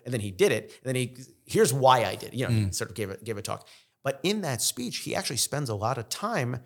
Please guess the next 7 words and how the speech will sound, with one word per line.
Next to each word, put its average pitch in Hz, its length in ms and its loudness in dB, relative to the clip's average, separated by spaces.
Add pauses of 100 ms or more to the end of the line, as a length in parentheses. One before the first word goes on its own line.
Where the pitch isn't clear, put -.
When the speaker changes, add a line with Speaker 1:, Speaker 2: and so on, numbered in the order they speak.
(360)
Speaker 1:
uh, 117 400 4 (200)
criticizing, 107 760 0
obliquely 127 460 0
criticizing 120 580 -2
the 107 60 -2
Soviet 104 340 -4
Union. 220 280 -6